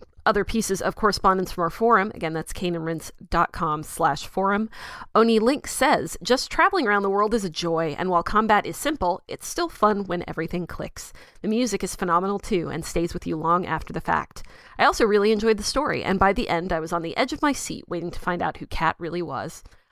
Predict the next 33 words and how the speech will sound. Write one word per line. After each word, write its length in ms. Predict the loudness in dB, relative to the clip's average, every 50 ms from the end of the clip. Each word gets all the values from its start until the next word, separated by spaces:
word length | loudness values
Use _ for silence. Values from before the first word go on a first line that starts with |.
| 0
I 100 | 0 0
acknowledge 400 | 2 4 4 6 6 6 4 0
it, 160 | -4 -8 -6 -2
it's 200 | -2 -2 -2 0
not 180 | 0 0 0
a 60 | 0 0
game 160 | -4 -4 -4
for 120 | -4 -2
everyone, 460 | 0 0 0 0 -2 -4 -4 -6 -6 -4 -4
and 100 | -2 -2
it 100 | 0 2
does 200 | 2 0 0 0
have 140 | -2 -2
some 140 | -2 -2 -4
glaring 300 | 0 0 0 0 0 -4
flaws, 480 | -6 -6 -2 0 2 2 2 0 -2 -10 _
stealth 340 | -18 -10 -6 -6 -6 -6 -6
sections, 540 | -10 -10 -8 -8 -8 -6 -6 -6 -8 -8 -14 -16 -14 -12 -2 0
but 100 | 2 4
overall, 440 | 4 4 6 6 6 6 6 4 2
it's 140 | 0 0 2
one 80 | 2
of 80 | 2 2
the 40 | 2
most 200 | 0 0 0 0
memorable 460 | -2 -2 0 0 -2 -2 0 -2 -2
and 200 | -2 -4 -4 -4
unique 400 | -4 -4 -4 -6 -6 -6 -10 -10
games 380 | -8 -6 -6 -6 -8 -10 -10 -10
I've 180 | -12 -10 -8
played 240 | -6 -6 -6 -6 -6
this 180 | -8 -10 -10 -8
generation. 720 | -10 -10 -8 -8 -8 -8 -10 -12 -14 -14 -14 -14 -14 -16